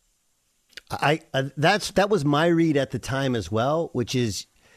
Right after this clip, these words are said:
you know, sometimes you don't wanna speak out of turn. You wanna make sure everything is settled up, you know, and, um,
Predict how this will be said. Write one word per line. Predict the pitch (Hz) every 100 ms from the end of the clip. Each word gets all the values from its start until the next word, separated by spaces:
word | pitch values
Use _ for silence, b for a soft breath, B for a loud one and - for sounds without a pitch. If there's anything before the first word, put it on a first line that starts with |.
| b
you | 151
know, |
sometimes | - 185 185 175 123
you |
don't | 143 147
wanna | 143
speak | - 147 127
out | 123
of | 104
turn. | - 147 156 151
You | 123
wanna | 123
make | 127 123
sure | 139
everything | 127 120 120
is | 110
settled | - 120 107 120
up, | 151 139 - b b b b b
you | 139
know, | 151 156 156 -
and, | 127 131 131 127 - - _ _
um, | 113 113 117 113 110 -